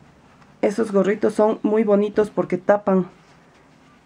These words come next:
del frío. Bueno, en mi país no cae nieve, pero en cambio en la noche hace unos fríos terribles.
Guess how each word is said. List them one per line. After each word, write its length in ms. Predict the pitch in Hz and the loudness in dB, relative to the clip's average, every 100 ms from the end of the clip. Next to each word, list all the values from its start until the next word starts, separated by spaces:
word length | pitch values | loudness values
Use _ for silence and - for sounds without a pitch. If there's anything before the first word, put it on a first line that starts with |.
| _ _ | _ _
del 220 | 170 170 | 0 0
frío. 340 | 170 247 247 214 | 0 2 2 2
Bueno, 240 | 208 208 | 0 0
en 40 | |
mi 100 | 208 | 0
país 320 | 202 202 220 226 | 2 2 2 0
no 160 | 220 | 0
cae 220 | 220 220 | 0 0
nieve, 340 | 220 240 240 226 | 2 2 2 0
pero 240 | 226 190 | 0 0
en 60 | 185 | 0
cambio 380 | 196 202 196 196 | 0 0 0 0
en 80 | |
la 80 | 185 | 0
noche 300 | 190 196 - | 0 -2 -4
hace 160 | 196 196 | -4 0
unos 220 | 175 170 | 0 -2
fríos 340 | - 208 196 | 0 2 2
terribles. 640 | 196 170 185 208 - - | 0 0 2 0 -4 -20